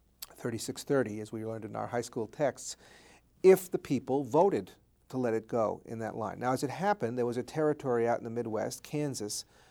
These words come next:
that was just on the point of organizing for territorial status. And Senator Stephen Douglas of Illinois, along with President Pierce, pushed to allow Kansas to work on the popular sovereignty principle.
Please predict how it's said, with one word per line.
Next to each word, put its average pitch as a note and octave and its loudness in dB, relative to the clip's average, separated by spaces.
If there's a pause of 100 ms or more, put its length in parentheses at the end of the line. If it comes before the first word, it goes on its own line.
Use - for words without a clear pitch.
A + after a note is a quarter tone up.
(120)
that B2+ -2
was A#2 -2
just C#3+ 2
on C#3 0
the B2+ -4
point A#2+ -6
of A#2+ -6
organizing A2+ -2 (380)
for D#3 8
territorial A#2+ 2
status. C#3 0 (540)
And A#2+ -4 (420)
Senator D#3 2
Stephen A#2+ -2
Douglas C#3 4
of A2+ -6
Illinois, B2+ 2 (500)
along D3+ 8
with D3 2
President A2 -4
Pierce, A2 -6
pushed E3+ -4
to D#3 -2
allow A#2+ 4
Kansas A#2 -6
to A#2 -12
work A2 -4
on G#2 -10
the G#2+ -12
popular A2+ -6
sovereignty G#2 -6
principle. - -6